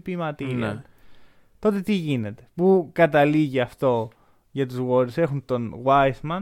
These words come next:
Speaker 1: ένα παίχτη που επίσης δεν θεωρώ M V P material, και τον Suggs, και έχουν και τον Curry, τον Clay και τον Green
Speaker 2: Που,
Speaker 1: στα τελευταία
Speaker 2: ναι.
Speaker 1: τους. Οπότε δεν παίρνουν πρωτάθλημα με αυτούς,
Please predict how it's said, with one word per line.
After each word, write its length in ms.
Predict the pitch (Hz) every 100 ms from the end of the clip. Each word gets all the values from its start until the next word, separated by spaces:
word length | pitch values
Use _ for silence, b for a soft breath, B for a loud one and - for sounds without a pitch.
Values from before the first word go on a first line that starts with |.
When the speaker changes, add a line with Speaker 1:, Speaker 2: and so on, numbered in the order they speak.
| 202
Speaker 1:
ένα 240 | 156 156 156
παίχτη 240 | 160 139
που 60 | -
επίσης 280 | 143 202 147
δεν 140 | 131
θεωρώ 260 | 127 120 117
M 120 | 113
V 260 | 120 123 113
P 60 |
material, 220 | 117 180 220
και 120 | 196
τον 160 | 175 160 -
Suggs, 400 | 165 226 - _ _ _ _ _ _ _ _ _
και 140 | - 208
έχουν 460 | 226 220 190 151
και 400 | - 190 151 120 156 -
τον 180 | 160 156
Curry, 240 | - 180 156
τον 120 | 151
Clay 100 | 135
και 160 | 156 143
τον 200 | 143 135 139 123 117 143
Green 180 | 147 151
Speaker 2:
Που, 80 | 147
Speaker 1:
στα 160 | 139 123
τελευταία 520 | 139 127 147 135 139
Speaker 2:
ναι. 140 | 156
Speaker 1:
τους. 140 | 269 - b b b b b b -
Οπότε 360 | 165 196 151
δεν 160 | 143 214
παίρνουν 200 | 247 208
πρωτάθλημα 480 | 185 160 151 - 139
με 60 |
αυτούς, 480 | 127 160 202 277